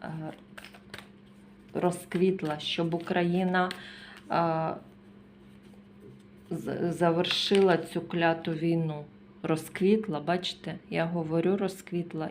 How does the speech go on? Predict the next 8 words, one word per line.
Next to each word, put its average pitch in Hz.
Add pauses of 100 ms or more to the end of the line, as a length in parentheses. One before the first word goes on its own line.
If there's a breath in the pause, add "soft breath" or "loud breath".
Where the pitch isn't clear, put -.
і 156 (420 loud breath)
квіти. 165 (3250 loud breath)
Ми 190
допомагаємо 202
Україні 185
розквітати 170 (880 loud breath)
своїми 196
енергіями. 156